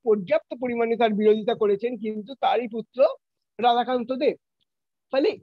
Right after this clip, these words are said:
এরা আস্তে আস্তে রামমোহনের পাশ থেকে সরে যান। তখন যে মু-, মুষ্টিমেয় তার বন্ধু বান্ধব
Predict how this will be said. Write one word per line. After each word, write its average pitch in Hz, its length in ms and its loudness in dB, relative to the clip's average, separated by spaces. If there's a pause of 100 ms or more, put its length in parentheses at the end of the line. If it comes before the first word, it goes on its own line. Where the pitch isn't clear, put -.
এরা 247 360 2
আস্তে 226 320 -6
আস্তে 262 340 -6
রামমোহনের 233 640 -2
পাশ 202 240 -4
থেকে 226 180 -6
সরে 208 300 0
যান। 220 160 2 (500)
তখন 277 400 -2
যে 285 100 -2
মু-, 240 300 0
মুষ্টিমেয় 262 640 -2
তার 247 200 0
বন্ধু 220 340 -2
বান্ধব 233 360 0